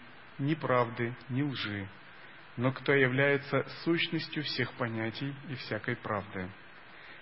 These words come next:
Кто есть сама высшая правда? В ком нет ни добра, ни зла.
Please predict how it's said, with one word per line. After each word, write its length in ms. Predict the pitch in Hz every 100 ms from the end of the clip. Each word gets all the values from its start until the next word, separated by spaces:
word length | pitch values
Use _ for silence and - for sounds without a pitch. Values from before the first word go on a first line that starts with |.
| -
Кто 200 | - -
есть 400 | 143 135 131 -
сама 480 | - 147 170 170 131 - 117
высшая 400 | 135 - 139 139
правда? 600 | 139 143 110 98 95 92 - - - - - - -
В 60 | -
ком 300 | 151 139 139
нет 200 | 135 127 -
ни 160 | 139 131
добра, 540 | 120 107 120 131 147 -
ни 120 | 139
зла. 400 | 123 107 104 95